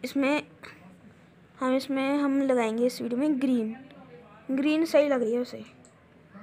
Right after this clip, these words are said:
हमने last video में तो वो लगाई थी ना। अम, हमने last video में side से guys अपनी जो Mercedes Benz है उसमें हम लगाई थी, जी वैगन थी उसमें हमने लगाई थी side से blue, हाँ, लेकिन इसमें हमने अलग डाल लगाई है।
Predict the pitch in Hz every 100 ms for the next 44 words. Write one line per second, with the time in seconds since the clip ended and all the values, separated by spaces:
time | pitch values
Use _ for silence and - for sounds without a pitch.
0 | - - - - - - - 262 233 220
1 | 262 240 254 269 254 - 240 240 226 233
2 | 233 269 247 - - - - - - -
3 | 240 247 254 294 320 359 320 339 320 320
4 | 359 320 302 302 311 - - 277 269 285
5 | 269 277 311 320 247 226 240 254 302 302
6 | 269 233 208 139 135 - - - - -
7 | 226 254 220 202 226 - 269 - - 277
8 | 262 269 254 226 208 - 285 277 226 233
9 | 269 330 - - - - 262 220 226 208
10 | 208 - - - 214 277 285 285 294 302
11 | 294 269 269 262 240 226 220 240 240 233
12 | 247